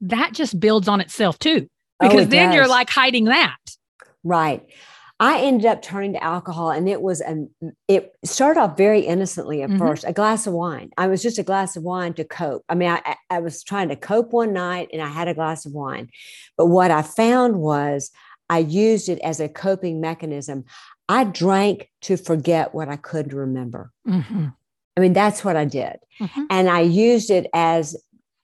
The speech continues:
Speaker 2: my place to go. It, it was a haven for me. And what started off very innocently at first soon became a problem. And it literally became a place that engulfed me, a place that I had to hide from everyone.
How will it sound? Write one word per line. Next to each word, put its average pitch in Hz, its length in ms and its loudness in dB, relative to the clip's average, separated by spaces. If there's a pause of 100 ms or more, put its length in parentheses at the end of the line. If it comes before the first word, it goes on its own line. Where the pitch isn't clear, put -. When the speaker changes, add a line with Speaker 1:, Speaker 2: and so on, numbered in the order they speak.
(160)
Speaker 2:
my 160 200 -4
place 190 460 2
to 190 120 -2
go. 147 580 0 (520)
It, 190 200 4
it 190 180 6
was 185 160 2
a 170 80 -2
haven 143 500 -4
for 123 140 -14
me. 104 320 -12 (160)
And 185 240 6
what 190 160 4
started 240 340 4
off 214 200 2
very 202 260 4
innocently 185 580 -2
at - 160 -8
first 190 340 -4
soon 233 300 0
became 175 320 -6
a 156 60 -8
problem. 180 600 -6 (280)
And 180 160 0
it 170 160 2
literally 190 460 2
became 165 560 -6 (340)
a 160 100 -6
place 175 480 -2
that - 260 -2 (360)
engulfed 180 640 -2
me, 165 600 -2 (100)
a 156 60 -8
place 180 360 -6
that 170 100 -4
I 165 60 0
had 160 240 -8
to 147 60 -8
hide 190 480 -6
from 156 180 -6
everyone. 151 540 -4